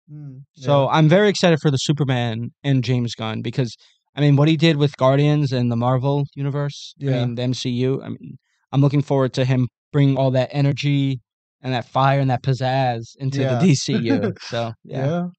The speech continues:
Speaker 2: And good soundtracks, I mean,
Speaker 1: Oh, yeah.
Speaker 2: Guardians of the Galaxy had incredible soundtracks, so I'm surprised to see some music choices that he
Speaker 1: Oh,
Speaker 2: uses
Speaker 1: yeah.
Speaker 2: for the D C U.
Speaker 1: I'm very excited. But
Speaker 2: Nice.
Speaker 1: yeah, speaking of universes, uh, before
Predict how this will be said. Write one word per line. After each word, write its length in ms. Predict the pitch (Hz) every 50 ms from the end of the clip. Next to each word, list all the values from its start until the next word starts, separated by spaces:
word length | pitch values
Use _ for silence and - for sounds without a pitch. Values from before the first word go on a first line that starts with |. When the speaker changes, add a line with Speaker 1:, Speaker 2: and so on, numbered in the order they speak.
| _ _ -
Speaker 2:
And 160 | 180 180 175
good 140 | 208 220 208
soundtracks, 580 | - - 208 190 190 180 - 165 147 143 - -
I 60 | 156
mean, 220 | 147 143 135 127 113 _ -
Speaker 1:
Oh, 120 | 156 175 175
yeah. 60 | 147
Speaker 2:
Guardians 460 | 135 143 147 151 160 160 160 160 156 139
of 40 | 143
the 40 | 135
Galaxy 380 | 123 135 135 139 139 - 156 147
had 100 | 139 131
incredible 320 | 127 - - 143 131 127
soundtracks, 440 | 123 - 131 127 127 - 143 135 123
so 100 | - 139
I'm 60 | 131
surprised 360 | 123 - - - 135 131 127 120
to 40 |
see 140 | - - 139
some 200 | 123 - 139 127
music 300 | 123 123 127 113 123 113 -
choices 520 | - 127 120 113 - - 117 113 107 - -
that 80 | 117
he 60 | 151 151
Speaker 1:
Oh, 20 | 151
Speaker 2:
uses 260 | 139 120 120 117 110
Speaker 1:
yeah. 40 | -
Speaker 2:
for 80 | -
the 80 | 113 113
D 160 | - - 117
C 160 | 113 - - 107 107 107 104
U. 140 | 101 95 - 107 _ -
Speaker 1:
I'm 140 | 151 151
very 200 | 139 139 135 131 131
excited. 520 | 127 - - 139 131 127 131 131 131 143 147 _ _ _ _ _ _ _ _ _ _ _ _ _ -
But 80 | 160 156
Speaker 2:
Nice. 40 | 151
Speaker 1:
yeah, 320 | 151 156 196 233 226 165 143 - - - _ _
speaking 480 | _ - - _ 214 254 262 - 220
of 140 | 180 147 127 127
universes, 680 | 127 127 123 120 117 117 120 123 - 143 139 143 147 -
uh, 300 | 123 131 139 139 135 123 101 -
before 720 | 151 143 - - 208 226 240 254 254 247 233 202 156